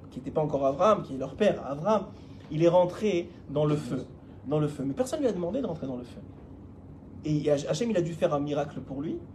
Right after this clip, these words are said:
mais il, et personne ne lui a rentré. Il lui dit, eux, ils ont pris ça,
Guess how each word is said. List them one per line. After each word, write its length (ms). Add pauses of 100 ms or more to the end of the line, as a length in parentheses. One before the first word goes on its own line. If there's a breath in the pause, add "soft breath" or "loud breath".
(460 loud breath)
mais 200
il, 160
et 100
personne 260
ne 60
lui 60
a 40
rentré. 360 (360 loud breath)
Il 60
lui 100
dit, 140 (140)
eux, 300 (460 loud breath)
ils 160
ont 60
pris 200
ça, 380